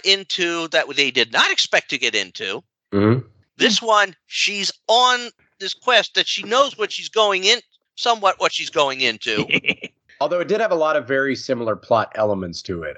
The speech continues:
Speaker 2: I will
Speaker 1: Oh,
Speaker 2: feel
Speaker 1: yes.
Speaker 2: like I,
Speaker 3: Yeah.
Speaker 2: I, I, I, I do feel like Laura should have been like, "Hey, wait a minute. Are there's there, there's these ancient, nearly immortal warriors that are just like Eastern European knights instead of, like, Southeast Asian samurai?"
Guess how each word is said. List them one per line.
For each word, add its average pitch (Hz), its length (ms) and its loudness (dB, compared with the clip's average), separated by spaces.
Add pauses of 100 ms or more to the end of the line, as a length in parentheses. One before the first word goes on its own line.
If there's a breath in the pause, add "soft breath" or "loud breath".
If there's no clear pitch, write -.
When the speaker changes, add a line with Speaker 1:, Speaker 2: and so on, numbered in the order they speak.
Speaker 2:
I 107 80 -2
will 117 180 2
Speaker 1:
Oh, 123 40 4
Speaker 2:
feel 117 260 2
Speaker 1:
yes. - 20 2
Speaker 2:
like 107 320 2 (280)
I, 139 100 4
Speaker 3:
Yeah. 160 160 4
Speaker 2:
I, 156 340 4
I, 143 100 4 (200)
I, 139 40 0
I 156 40 6 (160)
do 175 120 2
feel 208 140 2
like 175 120 2
Laura 143 340 4
should 143 200 0
have 135 80 0
been 127 140 2
like, 120 180 0
"Hey, 208 160 4
wait 254 240 2
a 123 40 2
minute. 110 440 0
Are 139 160 4
there's 151 420 0
there, 185 400 4
there's 165 240 2
these 170 300 -2
ancient, 156 560 0 (280)
nearly 143 640 2
immortal 143 520 2
warriors 147 680 0
that 120 140 0
are 117 140 0
just 113 280 -6
like 117 240 2 (220)
Eastern 131 540 2
European 131 500 2
knights 123 400 2
instead 120 360 2
of, 113 160 0
like, 110 200 2
Southeast 117 540 0
Asian 117 340 2
samurai?" 139 580 4